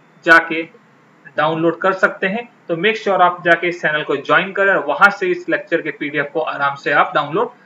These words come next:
कर सकते हैं। चलिए, आज के thought of the day से हम शुरुआत करते हैं। देखिए, खुद के सपने के पीछे इतना भागो कि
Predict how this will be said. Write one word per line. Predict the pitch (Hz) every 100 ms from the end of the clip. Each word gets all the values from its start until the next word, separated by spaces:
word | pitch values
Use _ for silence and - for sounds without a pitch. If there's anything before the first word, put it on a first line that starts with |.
| _ _
कर | 208
सकते | 170 175 - 151
हैं। | 127 123 - - _ -
चलिए, | - 139 120 - _ _ _ _ 160
आज | 185
के | 226 220
thought | - 220 220
of | 202 196
the | 180 185
day | 180
से | 190
हम | 170 160
शुरुआत | - 185 185 185 180
करते | 190 190
हैं। | 196 226 - _
देखिए, | 202 202
खुद | 220 - 226 226
के | 240
सपने | 226 202 190 196 208
के | 208
पीछे | 190 175 - 196 -
इतना | 175 170 196
भागो | - 143 151 175 151 - _
कि | 190 214